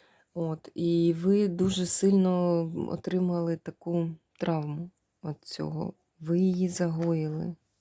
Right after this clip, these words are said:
пройш-, пройшли лікування, загоїли.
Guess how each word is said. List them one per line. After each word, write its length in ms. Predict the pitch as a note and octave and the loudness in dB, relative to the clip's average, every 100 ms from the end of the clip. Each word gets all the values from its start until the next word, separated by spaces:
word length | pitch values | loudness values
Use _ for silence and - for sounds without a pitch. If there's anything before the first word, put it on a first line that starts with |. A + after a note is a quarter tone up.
| _ - | _ -12
пройш-, 480 | D#3+ D#3+ - - - _ _ | -10 -8 -10 -12 -16 _ _
пройшли 440 | - E3 - F3+ F3 | -6 -4 -4 -4 -4
лікування, 840 | E3+ - D#3 E3+ F3+ G3+ G3 F#3+ F#3+ _ - _ - | -4 -6 -8 -2 0 2 2 0 -4 _ -20 _ -18
загоїли. 840 | E3 F3 E3 E3 D#3 D3+ E3 G3 | -6 -4 -2 -2 -2 -4 -6 -8